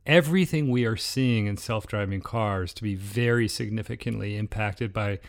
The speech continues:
Larry Page and, and his personal connection to the auto industry. And in this interview, he talked about this idea that cars should be able to see lanes, that cars should be able to bump themselves back into the lane if they start to go out of the lane.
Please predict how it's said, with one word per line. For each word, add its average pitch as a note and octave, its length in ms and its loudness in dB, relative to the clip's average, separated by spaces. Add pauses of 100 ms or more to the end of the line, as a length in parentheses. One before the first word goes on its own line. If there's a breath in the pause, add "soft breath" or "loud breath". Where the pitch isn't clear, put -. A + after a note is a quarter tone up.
(200 loud breath)
Larry A#2 340 4
Page G#2 460 0
and, G2+ 260 -4
and G#2+ 140 -2
his A2 200 -4
personal A#2 680 -2
connection G#2+ 560 -4
to G#2 120 -6
the F#2+ 120 -2
auto G2+ 300 0
industry. F#2+ 540 -4 (520 loud breath)
And D3+ 120 6
in F3+ 80 8
this G3+ 180 6
interview, F3+ 320 8
he C#3 100 6
talked C3+ 340 0
about B2+ 360 2
this C3+ 260 0
idea B2 640 2 (540 loud breath)
that C3 200 4
cars D#3+ 480 4
should - 240 -2
be B2 160 2
able A#2 140 2
to G#2+ 100 0
see C3+ 300 -2
lanes, G#2+ 600 -2 (520 loud breath)
that B2 160 0
cars D3 420 2
should B2+ 240 -2
be A#2+ 240 4
able A#2 200 2
to A2 540 2 (480 soft breath)
bump C3 380 4
themselves A#2 540 2
back A2+ 320 0
into C3+ 280 4
the A2 120 0
lane G#2 260 2
if G2+ 100 -6
they A2+ 140 -2
start A#2 240 -2
to A2+ 80 -2
go G#2 140 0
out A2 240 0
of A2+ 100 -4
the G2 100 -6
lane. G2+ 380 -8